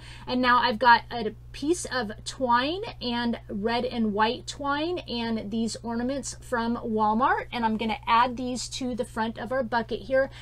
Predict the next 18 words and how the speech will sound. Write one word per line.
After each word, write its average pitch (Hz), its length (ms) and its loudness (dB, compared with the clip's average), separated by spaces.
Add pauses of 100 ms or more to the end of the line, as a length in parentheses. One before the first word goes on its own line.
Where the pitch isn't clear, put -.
(140)
And 269 180 0
a 269 80 6
silver 453 460 2
bell 269 300 4
that 262 100 4
I 240 80 4
went 254 220 2
ahead 254 320 0
off 220 200 6
camera 233 360 0
and 214 260 -2 (140)
painted 226 380 -2
white 208 360 0
with 208 160 -4
some 208 380 -4
white 196 420 -4
chalk - 400 -4
paint. - 440 -14